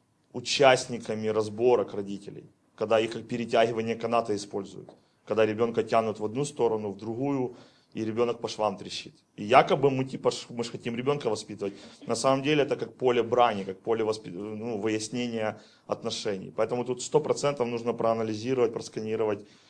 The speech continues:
э, всё ли у нас в отношениях хорошо. Нет ли у нас соперничества, обид, зависти, соревновательности, мести и так дальше. А ещё очень важный момент — это то, что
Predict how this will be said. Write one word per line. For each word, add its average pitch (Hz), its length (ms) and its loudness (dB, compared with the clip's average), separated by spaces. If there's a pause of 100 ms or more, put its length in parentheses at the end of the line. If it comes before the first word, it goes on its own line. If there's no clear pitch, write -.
(180)
э, 104 140 2
всё 143 240 2
ли 135 100 2
у 131 180 4
нас 131 340 6
в 120 40 -2
отношениях 110 640 -4
хорошо. - 400 -6 (800)
Нет 131 260 0
ли 127 60 0
у 120 100 2
нас 113 220 0
соперничества, 107 920 -4 (280)
обид, 117 520 -2
зависти, 107 760 4
соревновательности, 107 1080 -2
мести 107 880 -6 (300)
и 110 80 -8
так 107 200 -2
дальше. - 380 -4 (360)
А 107 220 6
ещё 117 260 0
очень 175 240 -2
важный 131 260 4
момент — 120 320 -2
это 110 140 -4
то, 123 160 -2
что 110 500 2